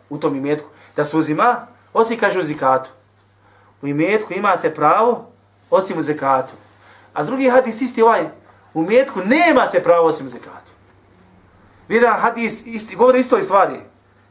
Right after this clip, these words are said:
Poslanik govori o istoj stvari. Ima se pravo, u drugom hadisu kaže nema se pravo. A govori za istu stvar. Kažu učenjaci, s obzirom da je, kaže, ja, ja i drugom su kontradiktorni,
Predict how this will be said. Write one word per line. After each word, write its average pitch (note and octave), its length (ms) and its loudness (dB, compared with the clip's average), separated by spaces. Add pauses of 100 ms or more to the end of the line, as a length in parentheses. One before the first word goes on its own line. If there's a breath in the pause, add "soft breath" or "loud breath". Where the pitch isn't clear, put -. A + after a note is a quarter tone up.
(180 soft breath)
Poslanik A3 300 0
govori B3 200 4
o - 20 2
istoj G3 200 -2
stvari. E3 260 2 (500 soft breath)
Ima C#4 340 4
se C#4+ 160 2
pravo, B3+ 340 6
u B3 80 -4
drugom A#3 220 2
hadisu A3+ 220 -6
kaže A3 240 0
nema G3+ 320 0
se - 140 -12
pravo. A2+ 260 -14 (340 loud breath)
A E3 80 2
govori B3+ 260 6
za B3 100 2
istu A3+ 220 -2
stvar. C#3 240 -4 (680)
Kažu D3+ 260 -6
učenjaci, D3 340 -4
s - 40 -10
obzirom C#3 300 -6
da C3+ 100 0
je, C3 120 -4
kaže, C3 280 -8
ja, D#3 280 0 (240)
ja D#3+ 260 0
i - 20 -4
drugom D3 280 -8
su - 100 -18
kontradiktorni, C#3 640 -8